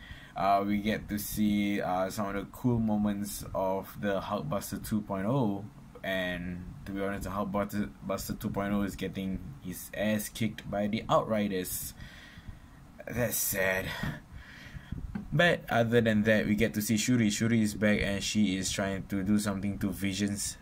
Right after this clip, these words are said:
uh, Mind Stone, because we all know that Thanos is coming for the Infinity Stone, so maybe the Mind Stone, they are trying their best to make sure that Thanos don't get that Mind Stone, which is a cool thing. We get to see the hologram of Vision's head.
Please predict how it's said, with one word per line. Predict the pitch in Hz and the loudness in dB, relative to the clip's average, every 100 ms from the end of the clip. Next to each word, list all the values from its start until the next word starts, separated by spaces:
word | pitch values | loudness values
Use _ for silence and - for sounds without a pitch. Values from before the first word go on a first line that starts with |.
| - | -12
uh, | 87 90 87 87 87 | -2 0 2 2 0
Mind | 87 107 110 | 2 2 2
Stone, | - 101 95 | 0 0 0
because | 92 - 98 92 - - | -2 0 2 2 -2 -6
we | 92 | -2
all | 95 98 | 0 2
know | 101 101 95 | 2 2 2
that | 98 92 - - | 0 0 -4 -6
Thanos | 101 98 98 92 | -4 -2 -2 -2
is | 90 | -2
coming | 98 98 | -2 -2
for | 98 | -2
the | 90 | 0
Infinity | 90 90 92 | -2 -2 -4
Stone, | - 92 90 | -4 -4 -4
so | 85 92 92 | -2 -2 -2
maybe | 90 95 95 95 | -2 -2 -2 -2
the | 95 | -2
Mind | 92 92 85 | -2 -2 -4
Stone, | - 92 90 | -4 -4 -2
they | 90 | -2
are | 90 | -4
trying | - 92 92 | -2 -4 -2
their | 95 | -2
best | 87 90 - | -2 -4 -4
to | 92 | -4
make | 90 90 | -2 -4
sure | - 90 | -4 -6
that | 85 85 - - | -4 -6 -6 -4
Thanos | 104 90 78 - | -4 -2 -6 -8
don't | 95 90 | -6 -4
get | 92 92 - | -4 -4 -4
that | 85 73 | -6 -4
Mind | 85 - | -4 -6
Stone, | - 90 90 | -8 -6 -6
which | - 87 - | -6 -6 -4
is | 107 101 - | -4 -4 -6
a | - 76 73 - - - - | -6 -6 -8 -10 -16 -18 -12
cool | - 110 | 0 0
thing. | 104 104 | 2 0
We | 98 | 0
get | 101 | -2
to | 101 | -2
see | - 104 | -2 0
the | 95 | 0
hologram | 101 101 90 98 95 | 0 0 0 -2 -2
of | 90 87 | -4 -6
Vision's | - - 98 95 92 - | -10 -6 -4 -2 -4 -4
head. | - 110 - | -2 -2 -2